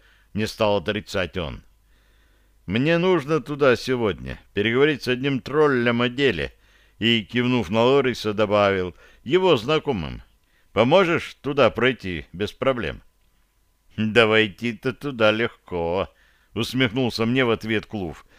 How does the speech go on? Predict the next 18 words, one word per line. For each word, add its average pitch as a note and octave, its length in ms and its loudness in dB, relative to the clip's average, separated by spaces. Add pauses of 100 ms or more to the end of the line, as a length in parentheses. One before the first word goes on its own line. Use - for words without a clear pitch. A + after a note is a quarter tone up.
(220)
«А F#2 120 2
вот G#2+ 260 4
выйти, A#2 760 -4
<laughs> - 20 -20
да A2+ 280 0
ещё A2+ 440 -2
и B2 100 2
на A2 160 -2
своих A2+ 600 -2
двоих, G2+ 640 -2 (640)
не D3 180 4
у G3 100 4
всех F3+ 440 -2
получается». C#3 1120 0 (920)
«А F#2+ 140 2
я G#2 240 4
всё-таки G2 640 -6
попробую», — G2 760 -4